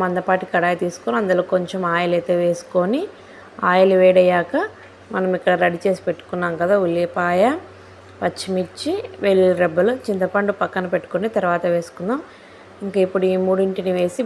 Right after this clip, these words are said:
బాగా వేయించుకుందాం అన్నమాట. పచ్చిమిర్చి ఘాటు పోవడానికి బాగా నూనెలో వేయించుకోవాలి ముందుగా అయితే.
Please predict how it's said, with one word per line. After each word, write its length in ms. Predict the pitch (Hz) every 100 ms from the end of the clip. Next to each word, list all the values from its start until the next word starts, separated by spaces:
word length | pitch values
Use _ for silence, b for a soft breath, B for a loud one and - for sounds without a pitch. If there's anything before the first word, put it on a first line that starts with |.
| 190
బాగా 240 | 175 185 180
వేయించుకుందాం 680 | 175 180 175 - 175 175 170
అన్నమాట. 340 | 165 165 165 262 294 B B B B -
పచ్చిమిర్చి 600 | 180 - 196 190 - 247 214 185
ఘాటు 280 | 185 185 -
పోవడానికి 560 | 180 175 180 180 180 196 175
బాగా 240 | 170 185 180
నూనెలో 320 | 175 175 196
వేయించుకోవాలి 600 | 175 175 165 - 175 170 170
ముందుగా 240 | 165 165 170
అయితే. 220 | 160 -